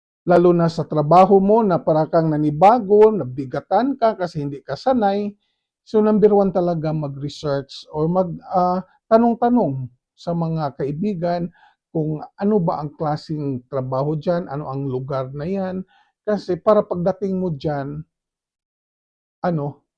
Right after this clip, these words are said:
kaya number one talaga, guys, during the interview,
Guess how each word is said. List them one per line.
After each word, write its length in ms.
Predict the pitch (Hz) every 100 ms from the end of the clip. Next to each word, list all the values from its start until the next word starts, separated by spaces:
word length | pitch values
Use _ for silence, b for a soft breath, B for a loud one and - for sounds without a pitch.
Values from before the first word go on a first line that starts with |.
| _
kaya 480 | - 240 233 220 208
number 400 | 196 202 202 208 202
one 320 | 202 196 196
talaga, 480 | 190 180 170 165 160
guys, 320 | 147 156 156
during 400 | 143 170 208 220
the 80 | 190
interview, 960 | 170 190 - 185 170 147 185 156 156